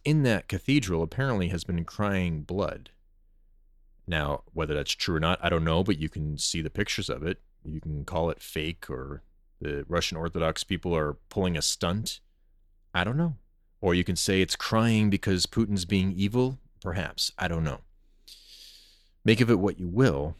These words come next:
but it is all very interesting, especially related to Our Lady of Fatima, and Our Lady's icon is crying blood. But I would say that the behavior at this Russian military cathedral and all of these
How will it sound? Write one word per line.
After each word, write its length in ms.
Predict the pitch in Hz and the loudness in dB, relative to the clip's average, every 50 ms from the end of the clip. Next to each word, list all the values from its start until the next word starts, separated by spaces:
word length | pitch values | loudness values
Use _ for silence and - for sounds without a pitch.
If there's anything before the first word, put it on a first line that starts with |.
| - - | -8 -4
but 140 | 101 - | 0 2
it 80 | 101 82 | 4 4
is 180 | 110 104 107 113 | 6 4 6 6
all 220 | 135 139 139 123 | 6 6 4 4
very 320 | 92 110 110 110 107 101 | 4 4 4 6 6 4
interesting, 720 | 82 85 92 95 - - 90 - - - 78 71 71 78 82 | 4 2 0 0 0 -2 -4 -4 -2 -4 -4 -4 -4 -4 -4
especially 580 | 80 - - - - 82 - - - 85 78 76 73 | -4 -4 -4 -2 -4 -4 -4 -4 -4 -4 -4 -4 -4
related 420 | 76 78 78 76 76 73 73 - | -4 -4 -4 -4 -4 -6 -8 -8
to 320 | - - 76 71 71 - - | -8 -8 -6 -6 -6 -6 -6
Our 100 | 78 76 | -6 -4
Lady 240 | 76 73 73 73 73 | -4 -4 -4 -6 -6
of 80 | 69 - | -8 -8
Fatima, 680 | - - 104 92 85 78 73 71 71 76 82 95 - - | -4 -2 -2 -2 0 -4 -6 -6 -6 -6 -6 -8 -8 -10
and 360 | 80 71 69 69 73 76 - - _ _ _ _ _ | -10 -10 -8 -8 -10 -10 -12 -16 _ _ _ _ _
Our 140 | - 73 71 | -8 -6 -6
Lady's 420 | 69 73 73 76 78 78 73 - - | -4 -6 -6 -6 -6 -6 -6 -8 -6
icon 460 | - 87 85 - - 80 76 73 78 | -6 -6 -6 -6 -8 -8 -6 -4 -2
is 140 | 90 90 - | -2 -2 -2
crying 480 | - - 135 135 123 85 64 58 - - _ _ _ _ _ _ _ _ _ - | 0 0 0 0 0 -4 -6 -10 -14 -20 _ _ _ _ _ _ _ _ _ -4
blood. 380 | 98 104 101 69 - - - - _ _ _ _ _ _ _ _ _ | -2 -2 -2 -2 -4 -8 -12 -20 _ _ _ _ _ _ _ _ _
But 140 | - 107 117 | 4 4 6
I 100 | 139 156 | 6 4
would 200 | 170 165 135 - | 4 2 2 2
say 440 | - - 85 76 76 73 73 76 76 | 2 2 2 2 2 2 0 -2 -2
that 160 | 80 85 78 | -2 -4 -4
the 80 | - | -2
behavior 560 | 82 90 87 82 107 113 120 104 98 90 85 82 | -4 -2 -2 0 2 2 2 4 2 2 2 2
at 140 | 78 - | 0 0
this 260 | - 82 78 - - - | -2 -2 -2 -2 -4 -2
Russian 380 | 87 80 - - 90 78 78 | -2 -2 -2 -2 0 0 0
military 500 | 78 80 80 80 - - 87 80 78 78 | 0 0 0 -2 -2 -2 -2 -2 -2 -2
cathedral 840 | 78 - 82 - - 90 82 80 73 - 80 78 76 73 76 78 78 - _ _ _ _ _ _ - | -4 -6 -12 -10 -6 -6 -6 -6 -4 -4 -2 -2 0 -2 -2 -4 -8 -12 _ _ _ _ _ _ -8
and 400 | 80 76 73 71 73 76 76 73 - _ _ - | -6 -6 -6 -4 -6 -6 -8 -8 -14 _ _ -2
all 160 | 87 87 85 | -2 0 0
of 160 | 82 78 78 | 0 -2 -2
these 580 | 82 82 78 78 76 76 73 - - - - | -4 -4 -2 -2 -2 -2 -2 -2 -2 -2 -4